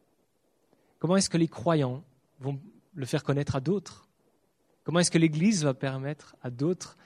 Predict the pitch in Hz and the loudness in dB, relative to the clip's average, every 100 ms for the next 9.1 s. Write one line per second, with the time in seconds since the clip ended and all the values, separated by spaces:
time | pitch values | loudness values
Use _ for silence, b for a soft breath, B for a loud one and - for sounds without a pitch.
0 | b b 131 135 139 127 120 - - - | b b 0 2 4 2 0 -4 -16 -20
1 | _ _ _ _ _ _ _ _ - 131 | _ _ _ _ _ _ _ _ -4 4
2 | 131 - 143 - - 151 147 147 143 143 | 4 4 2 2 6 8 8 6 2 2
3 | 143 139 123 135 143 120 120 131 131 143 | 2 0 2 2 0 -2 -6 -6 -2 0
4 | 143 - 151 139 - 143 - - b b | 0 -4 -4 -4 -4 -6 -8 -20 b b
5 | - 151 - 147 143 165 - - B B | -2 0 2 2 4 2 2 -6 B B
6 | B B B B B B B B B B | B B B B B B B B B B
7 | B B _ - 143 131 151 156 147 156 | B B _ -8 -6 -4 0 0 -2 -4
8 | 131 - 151 135 151 151 131 123 127 175 | -4 -2 -2 0 0 0 -2 0 0 0